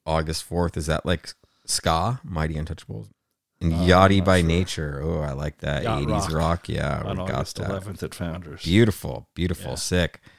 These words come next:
Speaker 1: Alrighty.
Speaker 2: All right. So I think I s-, may have shared this with you, but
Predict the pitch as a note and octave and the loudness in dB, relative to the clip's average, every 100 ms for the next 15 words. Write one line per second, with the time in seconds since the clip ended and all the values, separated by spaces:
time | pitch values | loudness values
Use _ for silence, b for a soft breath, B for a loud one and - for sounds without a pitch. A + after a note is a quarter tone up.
0 | b b b b b b b _ F2 F#2 | b b b b b b b _ 0 4
1 | G2+ A2 G2+ F2+ D2+ b b _ _ _ | 6 8 6 2 -4 b b _ _ _
2 | _ _ _ _ _ _ _ F#2 F#2 F#2 | _ _ _ _ _ _ _ -6 -4 -4
3 | F#2+ D#2+ - - - F#2 F#2 F#2+ G2+ A#2 | -6 -8 -10 -8 -2 0 0 -4 -4 -4
4 | A2+ F#2 F#2+ - - - - - - _ | -2 -4 -4 -6 -4 -6 -8 -10 -16 _
5 | _ _ _ - F#2 - - F#2+ F2+ F2 | _ _ _ -14 -10 -6 -2 -2 -4 -8
6 | - - F#2 F2+ F2+ - | -8 -10 -10 -8 -8 -10